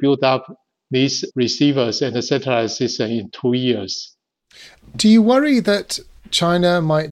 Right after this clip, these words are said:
Speaker 2: try to derail the development of this new system?
Speaker 1: Yeah, we are not worried about it, but we are sure that China will try to deter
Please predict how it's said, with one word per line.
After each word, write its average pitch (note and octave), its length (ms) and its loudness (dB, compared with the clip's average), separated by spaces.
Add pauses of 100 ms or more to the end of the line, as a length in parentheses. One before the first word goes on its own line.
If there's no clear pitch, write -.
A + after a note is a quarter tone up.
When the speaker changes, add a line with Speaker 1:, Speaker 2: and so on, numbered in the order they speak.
Speaker 2:
try D3 220 0
to C3+ 120 -4
derail C#3 380 0
the B2+ 80 -2
development C3 640 -2
of C3 280 -10 (120)
this C3 200 -2
new C#3 140 0
system? D#3 520 -6 (420)
Speaker 1:
Yeah, F3 640 4 (340)
we D#3 160 4
are D#3 80 4
not D3 260 2
worried C#3 720 4
about A#2+ 320 0
it, A2 280 -4
but C3 300 2
we B2+ 240 0
are A#2+ 180 0
sure B2+ 600 0
that A#2+ 400 -2
China B2 500 -2
will A2+ 240 -2 (200)
try A#2+ 180 -4
to A#2 260 -6
deter A#2 580 -4